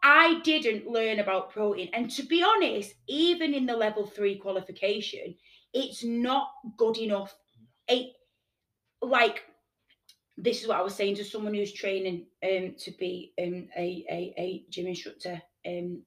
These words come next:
the other week. I said, like, it's,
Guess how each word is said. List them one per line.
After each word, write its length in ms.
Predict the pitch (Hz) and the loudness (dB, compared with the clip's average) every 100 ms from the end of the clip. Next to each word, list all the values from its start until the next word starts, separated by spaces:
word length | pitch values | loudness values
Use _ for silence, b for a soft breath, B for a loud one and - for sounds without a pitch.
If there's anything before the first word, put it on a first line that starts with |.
| - | -12
the 80 | |
other 100 | 170 | -10
week. 400 | 175 180 175 - - _ _ _ _ _ - | -6 -6 -6 -8 -20 _ _ _ _ _ -2
I 100 | 220 | 0
said, 400 | 208 226 208 208 - | 4 8 8 6 -4
like, 400 | 208 190 185 185 - _ _ _ _ _ | 2 4 4 2 -10 _ _ _ _ _
it's, 420 | 202 - - - | 2 2 -4 -8